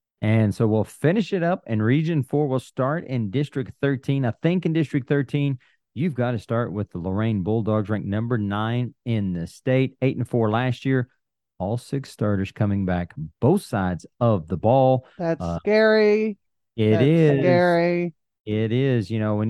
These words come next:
Speaker 1: when you talk about then, uh, Davian, uh, Walthall was a defensive workhorse for them. He's a leader of the team.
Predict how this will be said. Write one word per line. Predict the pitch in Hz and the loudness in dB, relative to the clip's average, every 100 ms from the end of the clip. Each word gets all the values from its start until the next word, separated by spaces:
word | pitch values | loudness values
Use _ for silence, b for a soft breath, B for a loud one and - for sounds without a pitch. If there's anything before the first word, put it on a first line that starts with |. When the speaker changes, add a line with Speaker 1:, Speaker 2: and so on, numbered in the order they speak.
| 113 | 0
Speaker 1:
when | 120 | 0
you | 127 | 0
talk | 123 123 127 | 2 0 0
about | 113 120 120 | -2 -2 -2
then, | - 123 120 - _ _ - | -2 -2 -2 -4 _ _ -8
uh, | 92 92 98 | -4 -2 -4
Davian, | 87 120 127 123 123 113 104 | 0 2 2 2 2 0 0
uh, | |
Walthall | 101 113 123 - 135 127 | -2 0 0 0 -4 -2
was | 113 98 | -4 -4
a | |
defensive | 95 104 127 117 87 | -6 -6 -6 -6 -4
workhorse | 95 123 - 135 123 | -2 -2 0 -2 -2
for | - | -2
them. | 113 123 117 | -4 -2 -2
He's | 98 98 | -4 -4
a | |
leader | 95 113 120 123 | -2 0 0 -2
of | 113 | -4
the | |
team. | 101 127 123 123 120 113 | -6 -4 -2 -2 -2 -6